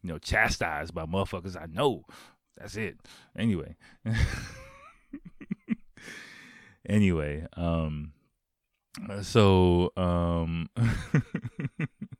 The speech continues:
so we hang out with the dude. Like, he's a really cool guy.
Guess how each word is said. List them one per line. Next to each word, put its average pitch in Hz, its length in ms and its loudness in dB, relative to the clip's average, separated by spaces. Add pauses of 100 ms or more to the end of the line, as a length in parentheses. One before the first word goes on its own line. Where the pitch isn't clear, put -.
(920)
so 92 420 4
we 117 120 0
hang 117 220 2
out 92 180 4
with 85 100 -2
the 82 100 -4
dude. 82 280 -2
Like, 90 140 -4
he's 98 120 -6
a 95 40 -4
really 104 180 4
cool 92 220 0
guy. 71 420 -6